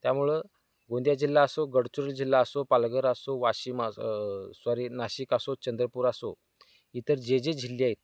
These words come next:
त्या त्या जिल्ह्याची अपडेट येताच तात्काळ आपण चॅनलवर व्हिडिओ देणार आहोत. राज्य शासनाला आता ऑगस्ट महिना निघाला आहे, पीक विम्याचे पैसे त्यांना द्यायचे आहेत. रब्बी पीक विमा असो, खरीप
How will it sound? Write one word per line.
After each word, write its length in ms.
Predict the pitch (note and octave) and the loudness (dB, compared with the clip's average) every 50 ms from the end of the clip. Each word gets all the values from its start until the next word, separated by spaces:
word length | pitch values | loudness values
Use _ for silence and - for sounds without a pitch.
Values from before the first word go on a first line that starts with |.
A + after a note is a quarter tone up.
| _ _ | _ _
त्या 140 | - B2 B2 | 0 2 2
त्या 180 | A2+ - C#3 C#3 | 2 0 -4 -4
जिल्ह्याची 540 | B2 A#2+ A#2 A2 A2+ A#2+ A#2 - - - - - - | -4 -6 -8 -4 -2 -2 -2 -2 -4 -10 -14 -12 -10
अपडेट 420 | A2+ G#2+ - G#2+ A#2+ D3+ D#3 C3+ | -10 -10 -6 2 2 2 4 4
येताच 280 | D3 C3 - A#2 G#2 - - _ _ _ _ _ _ _ _ - | 2 2 2 0 -2 -2 -6 _ _ _ _ _ _ _ _ 0
तात्काळ 380 | C3 B2 - _ - D3+ C#3+ C#3 | 0 0 0 _ 4 6 6 6
आपण 240 | B2+ - - C3 B2 - | 6 4 0 -6 -4 -2
चॅनलवर 340 | - A#2 A2 A2 G#2+ G#2+ G#2+ | -2 -2 -2 -2 -4 -4 -4
व्हिडिओ 240 | G#2 G#2 G2 G2 F#2+ | -6 -8 -8 -8 -8
देणार 220 | F2+ G2 F#2 F2+ | -8 -10 -10 -10
आहोत. 280 | E2+ F2 - _ _ _ _ _ _ _ _ _ _ | -12 -12 -14 _ _ _ _ _ _ _ _ _ _
राज्य 240 | A#2 A2+ A2+ A2+ C3 | -2 -2 0 -2 -4
शासनाला 600 | A#2+ - C3+ B2 - - C3+ C3+ C3 B2+ B2+ B2+ | -2 -2 -2 -2 -2 -4 -6 -4 -2 -2 0 0
आता 280 | B2+ B2 - C3+ C3+ - - _ | 0 0 0 -2 -2 -2 -4 _
ऑगस्ट 340 | - A#2+ A2 B2 - - - | -4 0 0 0 -2 -2 -4
महिना 220 | B2 C3 B2+ B2 B2 | -4 -2 -2 -2 -2
निघाला 320 | B2+ B2 B2 B2 A#2+ B2+ | -4 -2 -2 0 0 0
आहे, 60 | C3 - _ _ _ _ _ _ _ _ _ _ _ _ | -2 -6 _ _ _ _ _ _ _ _ _ _ _ _
पीक 120 | B2 B2 - - | -8 -8 -4 -2
विम्याचे 320 | B2+ B2 B2+ B2 - - | -2 0 0 -2 -2 -4
पैसे 260 | B2 - B2 - - B2+ | -4 -4 -4 -4 -4 -4
त्यांना 220 | - B2 B2 B2 B2 | -4 -2 0 0 0
द्यायचे 280 | A#2+ A#2+ A#2+ - - | 0 0 -2 -2 -4
आहेत. 380 | B2+ B2+ - _ _ _ A2+ A2+ | -6 -8 -8 _ _ _ -4 -4
रब्बी 220 | A#2 G2+ F#2+ A#2+ | -4 -4 -4 -6
पीक 180 | A#2+ - B2 A2+ - | -6 -4 -8 -6 -6
विमा 220 | B2+ A#2+ A#2+ B2 A#2+ | -4 -4 -2 -2 -2
असो, 200 | A2+ - - B2 - | -4 -4 -8 -10 -8
खरीप 240 | - - G#2+ A#2 A#2 | -10 -8 -8 -8 -8